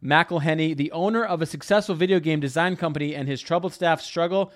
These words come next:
to keep their hit game Mythic Quest on top. I'm telling you what,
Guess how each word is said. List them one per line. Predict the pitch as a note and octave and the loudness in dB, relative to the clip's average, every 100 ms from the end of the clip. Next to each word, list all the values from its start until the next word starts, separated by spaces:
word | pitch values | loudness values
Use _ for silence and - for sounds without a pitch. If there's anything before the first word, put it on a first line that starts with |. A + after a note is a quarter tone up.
| _ | _
to | - | -16
keep | - F#3 G3+ | -6 -4 -2
their | E3 C#3 | -4 -2
hit | F3+ G3 | -2 0
game | E3+ F3 D3 B2 | 0 0 -2 0
Mythic | E3 G3+ F#3 | 0 0 -2
Quest | E3 E3 D#3+ | 0 -2 -2
on | D3+ | -4
top. | C#3+ D3+ F3 - - - - | 4 6 6 2 -20 -10 -6
I'm | D3 | 0
telling | F3 F3+ | 4 4
you | E3+ | 8
what, | D#3+ C3+ | 8 6